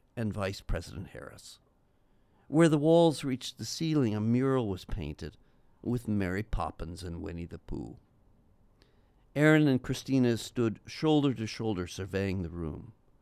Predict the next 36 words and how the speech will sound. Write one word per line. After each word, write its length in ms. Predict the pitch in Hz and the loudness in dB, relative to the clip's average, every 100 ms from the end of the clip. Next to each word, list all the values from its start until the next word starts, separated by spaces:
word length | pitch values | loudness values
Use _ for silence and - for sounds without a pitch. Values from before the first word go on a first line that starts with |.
| _ _ _ _ | _ _ _ _
This 420 | 120 185 - - | 0 0 0 -6
was 220 | 113 113 - | -6 -6 -6
the 100 | 101 | -6
belly 420 | 117 117 117 107 | -4 -2 0 -2
of 140 | 90 | -4
the 80 | 92 | -8
beast, 460 | 92 104 98 - - - - | -6 -6 -6 -12 -18 -20 -4
the 100 | 135 | 2
environment 640 | 139 127 147 147 143 131 120 | 4 6 4 6 6 4 2
their 100 | 113 | -2
parents 580 | - 147 139 123 120 | -2 0 0 -2 -4
had 280 | - 101 90 | -6 -8 -8
worked 420 | 113 117 - _ | -8 -8 -10 _
to 120 | - 98 | -12 -10
save 580 | - - 123 113 101 | -10 -10 -8 -10 -10
them 200 | 104 87 | -12 -12
from. 460 | 87 - 87 85 110 - _ _ _ _ _ _ _ _ _ _ - | -14 -16 -16 -16 -20 -20 _ _ _ _ _ _ _ _ _ _ 2
The 120 | 202 | 4
author 200 | 247 127 | 4 0
uses 480 | 95 104 92 87 95 | -2 -2 -4 -8 -6
this 240 | 110 - | -6 -6
example 400 | 98 101 98 95 | -6 -4 -4 -4
to 80 | 101 | -6
say 260 | 101 113 104 | -4 -2 -2
something 380 | - 101 95 92 | -2 -4 -4 -4
like, 380 | 95 90 90 - - | -2 -4 -6 -14 -20
"See, 460 | - - 156 135 120 | -14 -2 0 2 2
it's 160 | 104 135 | 0 -2
not 180 | 107 | -4
so 140 | - 98 | -4 -4
bad." 460 | 131 143 87 - - _ _ _ _ - | 0 0 -2 -6 -18 _ _ _ _ -6
And 160 | 107 | -4
of 100 | 92 | -4
course 280 | - 78 - | -8 -10 -10
it's 200 | 82 - | -12 -6
not. 360 | 85 82 - | -4 -4 -8